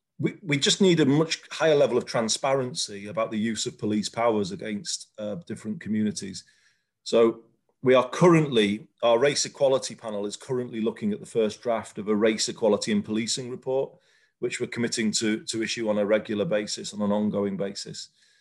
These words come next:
Um, what we didn't want to do is just throw it out there before it's been properly considered, if you like, by the, by the panel, but it will be put out there and it'll become a regular, uh, report. I just think we need a different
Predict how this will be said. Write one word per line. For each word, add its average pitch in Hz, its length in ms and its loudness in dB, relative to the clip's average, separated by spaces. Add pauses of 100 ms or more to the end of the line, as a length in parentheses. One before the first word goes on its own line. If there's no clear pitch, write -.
(300)
Um, 107 340 0 (300)
what 143 120 4
we 147 80 4
didn't 156 160 4
want 120 120 6
to 107 40 2
do 107 100 4
is 104 100 2
just - 160 -6 (180)
throw 120 160 6
it 117 80 4
out 113 220 4
there 107 160 4
before 110 260 -4
it's 110 80 -12
been 107 160 -8
properly 110 500 -4 (240)
considered, 104 500 0
if 95 120 -10
you 107 80 -6
like, 98 180 -2
by 104 180 0
the, 98 240 -2
by 107 120 0
the 101 100 -4
panel, 98 340 -4
but 98 140 -4
it 101 100 -2
will 143 180 2
be 110 120 -2
put - 200 -10
out 98 220 -6
there 98 220 -8 (100)
and 113 100 0
it'll - 100 -2
become 113 280 0
a 110 60 6
regular, 110 600 4 (540)
uh, 110 160 -2
report. 113 540 2 (460)
I 147 60 4
just - 120 0
think 240 120 2
we 190 60 4
need 175 140 4
a 139 40 0
different 127 460 2